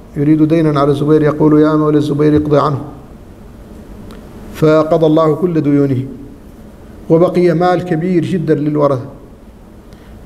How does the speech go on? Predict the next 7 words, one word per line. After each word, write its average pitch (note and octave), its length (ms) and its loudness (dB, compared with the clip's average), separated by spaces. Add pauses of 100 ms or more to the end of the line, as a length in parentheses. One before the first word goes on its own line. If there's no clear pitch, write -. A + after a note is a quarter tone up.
فامتنع D#3+ 1300 -2
عبد D#3 140 -2
الله E3 200 2
من D#3 140 -2
قسمته D#3 520 -4
من D3+ 160 -2
الورثة D#3+ 460 0